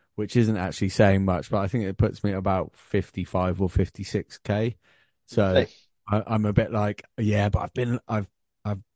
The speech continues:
Speaker 1: been better, Fitz." So I'm like,
Speaker 2: Oh,
Speaker 1: "Oh."
Speaker 2: yeah. I mean, it's, it's horrible when you've, when you've
Speaker 1: Chasing the
Speaker 2: tasted
Speaker 1: high, it's gambler's high, isn't it? You
Speaker 2: Yeah,
Speaker 1: know,
Speaker 2: yeah.
Speaker 1: you're,
Speaker 2: When,
Speaker 1: you're
Speaker 2: when you've
Speaker 1: chasing the
Speaker 2: tasted,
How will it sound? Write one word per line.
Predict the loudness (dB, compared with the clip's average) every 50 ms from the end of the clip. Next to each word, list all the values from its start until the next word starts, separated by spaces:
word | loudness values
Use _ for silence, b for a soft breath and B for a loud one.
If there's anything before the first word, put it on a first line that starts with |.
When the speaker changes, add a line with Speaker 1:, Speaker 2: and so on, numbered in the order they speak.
| _ _ _
Speaker 1:
been | 4 4 4
better, | 4 2 2 2 0 -2 -4 -4
Fitz." | -4 -4 -6 -6 -6 -8 -10
So | -6 -4 -2
I'm | -2 -2 -2 -4 -6 -6 -6
like, | -6 -6 -2 2 4
Speaker 2:
Oh, | 4 4
Speaker 1:
"Oh." | 4
Speaker 2:
yeah. | 6 6 6 6 8 8
I | 6 6 6
mean, | 4 2
it's, | 2 0
it's | 0 0 2 4
horrible | 6 6 6 4 2 2
when | 2 2 2 2
you've, | 0 -4 -4 -2
when | 0 4 6
you've | 6 6
Speaker 1:
Chasing | 6 6 6 6 6
the | 6 6
Speaker 2:
tasted | 8 8
Speaker 1:
high, | 8 8 6
it's | 4 0
gambler's | 2 2 2 2 4 2 0 0
high, | 2 4 4 4 4 2
isn't | -2 -4 -4 -4 -6
it? | -6 -8 -10 -8
You | -4 -2
Speaker 2:
Yeah, | 2 4
Speaker 1:
know, | 4 6
Speaker 2:
yeah. | 6 4 4
Speaker 1:
you're, | 2
Speaker 2:
When, | 0 0 -2 -2
Speaker 1:
you're | -2 -2
Speaker 2:
when | 0 0 0 0
you've | 0 -2
Speaker 1:
chasing | 0
the | 0 2
Speaker 2:
tasted, | 2 2 0 -2 0 0 -2 -2 -4